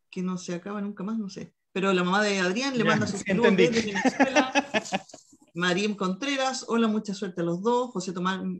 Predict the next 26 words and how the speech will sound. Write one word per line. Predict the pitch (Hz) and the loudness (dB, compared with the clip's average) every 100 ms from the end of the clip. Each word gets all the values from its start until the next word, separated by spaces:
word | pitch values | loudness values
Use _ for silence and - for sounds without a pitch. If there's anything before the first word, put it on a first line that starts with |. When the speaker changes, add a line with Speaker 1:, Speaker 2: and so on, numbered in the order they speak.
| - | -8
Speaker 1:
Amenábar | 165 170 196 190 | -4 -2 -2 -2
también | 180 170 | -4 -4
lo | 165 | -6
está | 170 | -6
mirando. | 170 208 226 220 226 226 | -4 -2 0 0 0 -2
Mitzi | 208 208 - 202 | -2 -6 -6 -6
Cepeda, | 185 185 214 214 196 | -6 -4 -2 -2 -4
hola | 196 180 | -4 -4
a | |
todos. | 220 233 233 - | -2 -2 -4 -10
Éxito, | 202 214 196 | -12 -10 -6
Adrián, | 185 180 208 | -4 -2 -4
te | 196 | -4
queremos. | 175 202 208 208 - _ _ _ | -6 -4 -6 -8 -12 _ _ _
Vamos, | 185 185 175 | -4 0 0
Adrián, | 170 196 214 214 196 | 0 -2 -4 -6 -10
éxito. | 196 - 196 190 190 196 _ _ _ _ - | -12 -14 -10 -6 -6 -10 _ _ _ _ -4
Eh, | 170 165 160 156 156 156 151 151 147 151 _ _ | -2 0 -2 -4 -4 -6 -6 -6 -8 -10 _ _
así | 165 196 | -10 -6
que | 180 | -4
aquí | 180 202 196 | -2 -4 -4
harta | 196 208 | -6 -8
gente, | 202 208 208 | -6 -4 -2
Laura | 185 180 175 | -2 -2 -2
Salinas, | 190 240 240 233 | -2 2 2 0
conectados, | 220 190 175 233 247 | -2 -4 -2 0 0